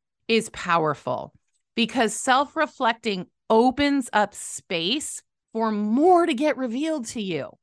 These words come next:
It does. You hear me say it every single week. It will not always look the way you think it's supposed to. It will never look the think it, the way you think it's supposed to, quite frankly.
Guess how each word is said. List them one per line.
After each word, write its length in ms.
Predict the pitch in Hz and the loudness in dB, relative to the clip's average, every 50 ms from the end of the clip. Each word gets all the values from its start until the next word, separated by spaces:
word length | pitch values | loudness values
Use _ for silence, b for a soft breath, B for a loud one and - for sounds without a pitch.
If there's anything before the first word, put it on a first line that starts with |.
| _ _ _ _ | _ _ _ _
It 340 | - 214 220 220 - 185 156 | -2 0 0 0 -2 -6 -4
does. 380 | - 202 190 185 147 123 139 - | 0 2 2 2 2 0 -6 -8
You 160 | 180 180 196 | -6 -6 -6
hear 340 | - - - 240 240 240 247 | -8 -8 -6 -4 -2 0 0
me 140 | 262 262 | 0 -2
say 280 | 269 - - 247 214 190 | -4 -4 -4 -4 -2 -2
it 120 | 175 - - _ _ - | -2 -4 -6 _ _ 0
every 460 | 208 214 214 202 196 220 226 226 233 | 2 2 2 0 -4 -8 -8 -8 -8
single 520 | - - 220 208 202 190 190 196 185 160 | -10 -8 -8 -8 -6 -4 -2 -2 -2 -4
week. 400 | 160 170 180 170 147 - - _ _ _ _ _ _ _ _ | -4 -4 -2 -2 -4 -6 -10 _ _ _ _ _ _ _ _
It 160 | - 185 165 | -4 -2 -2
will 160 | 185 185 180 | 0 0 0
not 320 | 175 180 190 202 214 220 240 | 2 2 4 6 6 6 6
always 300 | 247 254 262 262 226 233 | 6 4 2 0 0 0
look 180 | 240 254 247 | -2 -2 -2
the 80 | - 247 | -2 -2
way 200 | 233 226 220 208 | -2 0 0 -2
you 180 | 208 208 185 - | -2 -4 -8 -8
think 260 | - - 269 277 - | -6 -4 -4 -2 -4
it's 180 | 302 - - | -6 -8 -6
supposed 460 | - 277 226 262 262 247 269 247 - - | -10 -10 -4 -2 -2 -2 -2 -4 -8 -6
to. 320 | 302 302 311 320 320 302 _ _ _ | -4 -2 -2 -2 -4 -8 _ _ _
It 140 | - 190 127 | -4 -4 -2
will 160 | 175 180 170 | -2 -2 0
never 480 | 170 170 170 196 247 262 269 240 226 202 | 0 0 2 2 4 4 4 2 0 0
look 240 | 180 160 151 - _ | 0 -2 -4 -4 _
the 100 | 160 151 | -8 -6
think 260 | - 180 151 147 - | -4 -6 -6 -6 -6
it, 100 | 143 - - - - | -8 -10 -12 -4 0
the 120 | 185 190 | 2 4
way 120 | 202 196 | 6 4
you 120 | 190 180 175 | 4 2 0
think 220 | - - 175 165 | 0 -2 -2 -2
it's 120 | 175 - - | -2 -2 -4
supposed 380 | 175 151 - 160 151 147 - | -4 -2 0 -2 -2 -2 -4
to, 200 | - 160 160 156 - _ | -6 -6 -6 -6 -8 _
quite 240 | - 180 160 110 - | 0 2 2 2 0
frankly. 540 | - 160 156 170 - 240 254 277 294 b | -2 -2 -2 -2 -4 -4 -2 -2 -4 b